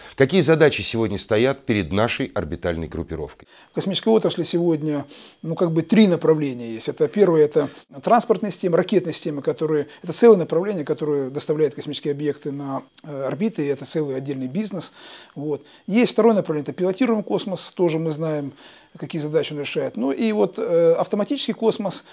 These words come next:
Speaker 2: Автоматические космические системы, они сегодня, э, как бы тоже подразделяются на несколько, на три типа. Это системы телевизионные, это системы,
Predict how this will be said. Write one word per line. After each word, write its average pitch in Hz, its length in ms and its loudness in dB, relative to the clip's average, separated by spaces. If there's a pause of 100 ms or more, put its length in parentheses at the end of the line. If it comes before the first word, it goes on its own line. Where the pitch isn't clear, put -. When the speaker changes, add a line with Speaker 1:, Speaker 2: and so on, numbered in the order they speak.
(320)
Speaker 2:
Автоматические 175 560 -2
космические 190 400 -4
системы, 180 400 -2
они 180 160 -2
сегодня, 156 460 0 (380)
э, 151 400 -6
как 151 200 0
бы 147 300 -2
тоже 156 200 2
подразделяются 151 540 -2
на 151 60 -4
несколько, 139 580 -6
на 156 160 -8
три 160 140 -4
типа. 196 300 -4
Это 156 300 0
системы 151 380 -6
телевизионные, 208 720 0
это 151 220 -6
системы, 147 600 -6